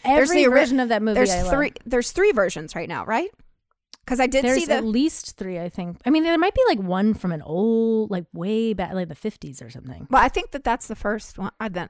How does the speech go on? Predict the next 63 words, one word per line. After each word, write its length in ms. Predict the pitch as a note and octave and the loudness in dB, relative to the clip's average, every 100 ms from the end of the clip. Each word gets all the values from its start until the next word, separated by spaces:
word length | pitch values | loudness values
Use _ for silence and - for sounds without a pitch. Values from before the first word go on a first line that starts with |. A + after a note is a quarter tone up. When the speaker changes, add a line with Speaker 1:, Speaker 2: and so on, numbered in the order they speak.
| - | 2
Speaker 2:
Oh, 140 | A#3+ | 4
okay. 100 | A3+ E3 | 4 2
Speaker 1:
the 40 | |
one 80 | A#3+ | 2
Speaker 2:
Maybe 100 | E4+ | 4
Speaker 1:
I'm 40 | |
Speaker 2:
it 40 | C#4+ | 2
is 40 | G3+ | 0
Speaker 1:
thinking 140 | G3+ E3+ | -4 -6
Speaker 2:
just 100 | G2+ | -6
Speaker 1:
of. 80 | E3 | -6
Speaker 2:
three. 80 | F3+ _ | -10 _
Speaker 1:
And 100 | C4 | -4
then 80 | G#3+ | -2
it's 160 | G#3 G#3+ | -4 -4
Winona 260 | G3+ G#3 F3+ | -2 -2 -2
Ryder. 480 | F3+ F#3+ E3+ A#3 - _ _ - | 0 0 -2 -4 -8 _ _ -4
Speaker 2:
Mm-hmm. 220 | A3 G3+ | -4 0
Speaker 1:
And 80 | A3 | 2
then 400 | A3+ G#3 G#3+ - - - | 4 2 -2 -8 -14 -10
I 100 | G#3 | -10
just, 420 | F#3+ A#3 G#3 - | -4 0 0 0
Speaker 2:
The 80 | A#3+ | 2
one 120 | A#3 | 4
Speaker 1:
I 20 | |
Speaker 2:
that 100 | G#3+ | 2
just 120 | A#3 G#3+ | 2 0
Speaker 1:
saw, 40 | |
Speaker 2:
came 200 | G#3+ F#3+ | 0 -2
out. 180 | F#3 A3 | -4 -6
Speaker 1:
mm-hmm, 320 | G#3+ G#3 F#3+ | -6 -8 -8
I 100 | G3 | -8
saw 260 | G3+ G3+ F3+ | -6 -4 -2
that 180 | E3+ E3 | -2 -4
one 120 | F3 | -8
in 120 | E3+ | -10
the 60 | F3+ | -10
theater, 340 | F3 F3 E3+ | -8 -6 -6
and 240 | - E3+ E3 | -6 -10 -8
I 320 | C4+ F#4+ A4 A4 | -6 -6 -6 -6
was, 400 | - D4+ F4 F#4 | -4 -4 -6 -8
uh, 300 | - G1+ - - | -12 -12 -12 -10
disappointed. 640 | F#4 - F4 - C#2 C2 - | -10 -12 -12 -12 -14 -10 -8
<laughs> 100 | - | -6
Speaker 2:
I 100 | - - - - - _ - | -8 -10 -20 -20 -20 _ -2
Speaker 1:
But 140 | - F#4+ | 2 4
Speaker 2:
mean, 100 | G4 | 4
I 80 | E4 | 2
just 200 | G#4+ A4 | 0 0
loved 220 | E4 C4+ | 0 0
the 60 | B3+ | -4
story, 540 | - F#3 E3+ G3 C4 - | -6 -6 -6 -4 -6 -4
so 140 | A#3 | 0
I 60 | G#3 | 0
Speaker 1:
Yeah. 40 | |
Speaker 2:
just 260 | G3+ G#3 - | 0 -6 -6
enjoyed 600 | G#3+ G3+ F#3 F3 F3+ - | -4 -2 -2 -4 -4 -6
all 260 | F3+ E3+ F3 | -2 -2 -2
of 100 | F3 | -4
it. 200 | F3+ - - - | -8 -10 -12 -2
But, 120 | D4+ | 2
and 120 | |
I, 100 | F4 | 2